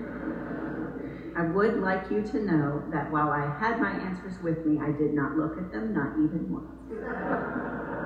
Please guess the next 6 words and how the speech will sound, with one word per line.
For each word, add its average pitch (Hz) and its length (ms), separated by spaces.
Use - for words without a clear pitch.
I 202 80
don't 190 140
like 156 120
a 147 180
safety - 300
blanket. - 1200